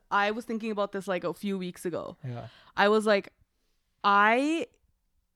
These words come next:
Speaker 1: like, once I, like, decide that something is a certain way or something is one way,
Speaker 2: Yeah.
Speaker 1: even if someone is coming at me with facts,
Speaker 2: Yeah.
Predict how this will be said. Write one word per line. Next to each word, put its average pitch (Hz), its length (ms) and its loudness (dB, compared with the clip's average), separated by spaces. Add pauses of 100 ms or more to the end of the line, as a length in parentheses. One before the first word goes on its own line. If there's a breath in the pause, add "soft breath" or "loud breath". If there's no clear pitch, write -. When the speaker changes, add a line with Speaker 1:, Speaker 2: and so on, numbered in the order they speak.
(120)
Speaker 1:
like, 214 200 -2
once 214 500 0
I, 302 200 4
like, 247 420 -2 (360)
decide 202 760 4 (560)
that 185 380 4 (100)
something 220 400 2
is 226 100 4
a 202 40 -4
certain 190 320 0
way 185 160 2
or 220 80 2
something 208 380 2
is 202 140 2
one 175 300 0
way, 202 400 -2
Speaker 2:
Yeah. 113 320 -2
Speaker 1:
even 262 260 6
if 403 80 2
someone 254 280 2
is 240 100 2
coming 214 260 0
at 196 120 4
me 208 80 0
with 196 120 0
facts, - 600 0
Speaker 2:
Yeah. 113 240 0